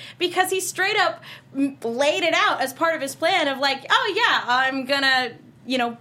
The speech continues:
bring Hewlett to this prostitute's tent, uh, murder him, and then murder her, and pin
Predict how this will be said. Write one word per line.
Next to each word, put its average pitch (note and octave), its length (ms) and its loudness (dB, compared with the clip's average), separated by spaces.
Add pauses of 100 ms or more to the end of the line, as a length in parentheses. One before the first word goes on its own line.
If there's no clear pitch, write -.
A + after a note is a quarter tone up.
bring C#4+ 400 0
Hewlett D4 380 -2
to C4+ 140 0
this B3 200 -4
prostitute's C#4+ 680 -4
tent, A#3 300 -2 (340)
uh, A3 200 2
murder B3+ 320 0
him, B3+ 320 0
and C4 160 4
then D#4+ 160 2
murder E4+ 260 2
her, F#4 380 2 (200)
and F4 160 0
pin B4+ 120 2